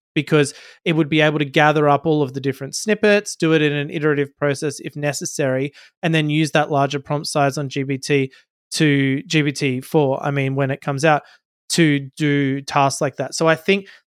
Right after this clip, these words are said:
Open A I is going to need their own one of those built into it, um, in order to be the, the killer, like, app to end all apps thing. And then I think the other one is the thing they've just done, which is the plugins, where it's like,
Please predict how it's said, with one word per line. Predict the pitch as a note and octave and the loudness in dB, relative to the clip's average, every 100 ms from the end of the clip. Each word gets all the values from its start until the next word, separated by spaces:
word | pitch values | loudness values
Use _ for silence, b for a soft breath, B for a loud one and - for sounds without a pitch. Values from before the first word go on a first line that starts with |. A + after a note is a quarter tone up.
| _ - | _ 4
Open | F#3 G#3+ G#3 | 4 4 4
A | F#3+ | 4
I | E3+ | 4
is | D#3 | 2
going | E3+ D#3+ | 0 0
to | D3+ | 0
need | D3 D3+ C#3+ | -2 -2 0
their | C#3+ C#3+ | 0 2
own | D#3 D#3 D3 | 2 0 -2
one | C#3+ D3 | 0 0
of | C#3 C3 | 0 0
those | C#3 C#3+ C3+ | 2 2 0
built | - D3 C3+ | -2 -2 -2
into | C#3+ D#3 - C3+ | -4 -4 -6 -8
it, | C3+ - _ _ _ | -10 -16 _ _ _
um, | D#3 C#3+ C3+ C3+ D#3+ - | -2 0 0 -4 -8 -2
in | E3 | 2
order | D3+ D3 C#3+ | 2 2 0
to | - | -4
be | C3 D3 C#3+ C3+ | -2 0 0 0
the, | C#3 C3+ - | -2 -4 -4
the | C#3+ C3 - | -4 -4 -8
killer, | - E3 D3 C3+ B2+ | 0 2 4 2 0
like, | D#3+ C3 B2+ - _ - | 0 -2 -4 -12 _ -4
app | D3 - | -4 -4
to | - E3 | -6 -4
end | C#3+ | -2
all | C3+ C3 | -2 -2
apps | C#3 D3 - - | -2 -4 -4 -6
thing. | G3 B3+ C4 B B B B | -4 -4 -8 B B B B
And | F#3 F#3 | 2 4
then | F3+ | 4
I | F3 | 2
think | - F#3+ | 0 -2
the | F#3 E3+ | 2 4
other | F3 | 4
one | E3+ D#3+ | 4 2
is | D#3 C#3+ | 0 -2
the | - | -6
thing | C#3 E3 D3 | -6 -4 -2
they've | C#3+ | -2
just | C3 D3 - | -2 -4 0
done, | E3+ C#3 | 0 2
which | C#3 C#3 | -2 -4
is | C#3+ | -8
the | C3+ | -8
plugins, | - D#3 C3+ C3 B2+ | 0 0 0 -6 -6
where | D3+ C#3 C#3 | -2 0 0
it's | D3+ C#3+ D3+ | -4 -6 -2
like, | C#3 | -2